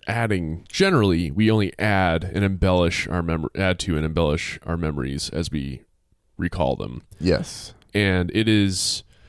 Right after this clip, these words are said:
Speaker 1: easy to forget, I think, in a lot of these posts, the vast majority, if I'm not mistaken, are drive-by sightings at night.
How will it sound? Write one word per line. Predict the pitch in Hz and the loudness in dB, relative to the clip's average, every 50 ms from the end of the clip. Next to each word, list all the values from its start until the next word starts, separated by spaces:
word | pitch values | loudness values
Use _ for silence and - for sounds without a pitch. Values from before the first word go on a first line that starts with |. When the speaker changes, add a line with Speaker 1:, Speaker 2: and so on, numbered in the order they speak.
| - - - - _ - - _ | -20 -20 -20 -20 _ -20 -16 _
Speaker 1:
easy | - 196 208 208 196 202 185 | 0 2 4 4 4 4 2
to | - - 170 151 | 2 2 0 2
forget, | - 160 147 127 117 104 82 65 - | 2 2 2 4 2 0 0 0 -2
I | - 85 87 90 | -2 -2 -2 -2
think, | - - 92 82 78 - | 0 -2 -2 -2 -2 -4
in | - - 92 | -4 -2 0
a | 92 92 | 0 2
lot | 92 95 98 101 | 2 2 2 2
of | 98 87 | 2 0
these | 90 92 87 | 0 -2 -2
posts, | - - - 117 95 76 78 - - - - - - _ _ _ - | -2 -2 0 2 2 2 0 -2 -6 -6 -6 -6 -8 _ _ _ -6
the | - 113 110 101 95 92 92 90 | 0 2 2 4 4 4 2 2
vast | 110 139 156 160 151 - | 2 0 0 0 -2 -2
majority, | 113 101 95 82 82 92 98 98 95 85 76 76 73 78 | 0 0 0 0 0 0 2 4 4 2 2 0 -2 -4
if | 85 87 - | -6 -6 -6
I'm | 82 82 | -6 -4
not | 87 98 92 | -4 -4 -4
mistaken, | 82 90 - - - 82 73 69 - 82 - | -4 -4 -4 -4 -4 -4 -4 -4 -4 -6 -6
are | - - - 80 80 78 78 | -4 -2 0 0 2 2 0
drive-by | 76 - 92 95 101 101 117 123 117 98 92 - 98 92 90 90 90 90 | 0 -2 -2 0 0 2 2 0 -2 -2 -2 -2 -2 0 0 0 -2 -2
sightings | 87 - - 87 87 82 82 87 82 - | -4 -4 -4 -4 -4 -4 -4 -6 -8 -8
at | - - 82 82 - | -8 -8 -8 -8 -8
night. | - 76 73 73 65 64 - - - | -10 -10 -8 -8 -8 -8 -8 -10 -12